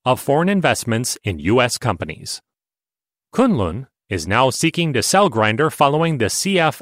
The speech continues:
I U S assessment, according to Reuters. Grindr declined to comment. C F I U S and Kunlun did not respond to requests for comment. Reuters didn't say what specific issues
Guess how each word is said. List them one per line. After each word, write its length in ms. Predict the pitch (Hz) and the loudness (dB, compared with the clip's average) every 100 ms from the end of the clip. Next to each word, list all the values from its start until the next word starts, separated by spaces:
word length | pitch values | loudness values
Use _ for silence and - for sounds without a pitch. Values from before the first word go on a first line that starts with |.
| - | -2
I 140 | 135 | 0
U 200 | 143 123 | 2 0
S 160 | 139 - | 0 0
assessment, 600 | - 202 - - - - _ _ - | 0 0 0 -8 -12 -18 _ _ -4
according 380 | - 165 131 | 0 2 0
to 120 | 95 92 | -2 0
Reuters. 520 | 131 139 78 - - _ _ _ _ _ _ 101 | 0 0 -6 -10 -14 _ _ _ _ _ _ -2
Grindr 580 | 160 208 151 87 104 - - | 2 2 2 -2 -4 -8 -2
declined 460 | 175 - 147 113 | -2 2 0 2
to 60 | 123 | 0
comment. 560 | - 123 82 78 - - _ _ _ _ _ | 0 -2 -2 -10 -18 -20 _ _ _ _ _
C 280 | - - 107 | -6 0 0
F 120 | 98 | 2
I 120 | 110 | 2
U 180 | 107 104 | 2 2
S 200 | 131 - | 2 0
and 140 | 107 95 | -2 0
Kunlun 540 | 202 190 104 92 120 _ _ | 2 2 0 -4 -6 _ _
did 160 | 95 127 | 0 2
not 220 | 123 120 | 2 0
respond 520 | 104 - 156 180 123 90 | 0 -2 -2 0 0 0
to 100 | 117 | 0
requests 560 | 120 117 95 - - | 0 0 0 -4 -10
for 160 | - 123 | -4 -4
comment. 580 | 120 90 80 73 - - _ _ _ _ _ _ _ _ - | -2 -4 -6 -12 -18 -20 _ _ _ _ _ _ _ _ 0
Reuters 320 | 202 247 180 | 2 4 2
didn't 280 | 127 175 143 | 2 0 0
say 260 | - 175 160 | 2 2 2
what 200 | 107 101 | 0 -2
specific 520 | - 113 151 113 - | -2 -2 0 -2 -2
issues 440 | 160 - 98 95 | -2 0 0 -2